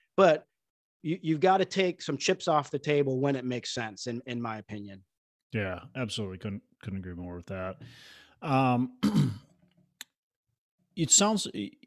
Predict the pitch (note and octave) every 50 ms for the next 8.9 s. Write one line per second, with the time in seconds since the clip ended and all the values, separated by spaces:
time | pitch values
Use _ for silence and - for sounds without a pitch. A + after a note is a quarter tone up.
0 | _ _ C#3 D#3+ D3 - - F#3+ F#3 F#3 F3 D#3+ D3 C3 - - D#3+ D3+ D3 C#3+
1 | B2+ A2 A2 A#2+ A#2 - C#3+ C3+ C3 A2 A#2+ A#2 A2+ A2+ G#2+ G#2+ G#2+ - _ _
2 | _ _ _ _ _ _ _ _ _ - - C3+ B2+ A#2+ A#2 - A#2+ A2 - -
3 | A2 G2+ - - A#2 G#2 G2 - B2 G#2+ - - - C#3+ C#3 B2+ - - - _
4 | _ _ _ _ _ - D#3+ G#2+ G#2 C3 B2+ B2+ A#2 A#2+ A2+ G#2+ G#2 G#2+ A2 A2+
5 | A2 G#2 - - - G#2+ - - A2 G#2 G#2+ - - G#2 F#2+ - - A2+ G#2 G2+
6 | G2 G2 - - G2 A2 A2 G#2 G2+ G2+ G2 G2 - B2 A2+ A#2 - A#2+ A2+ -
7 | D3 D#3+ E3 E3+ C#3 A#2 A#2 G#2+ A#2+ A#2+ A#2 A2+ G#2+ - - A2 G#2 F#2+ G2 G#2
8 | A2 A2 G#2+ F#2+ A2+ G#2+ G#2+ G#2+ G#2 G#2 G#2 G2+ G2 F#2+ F#2+ F#2+ G2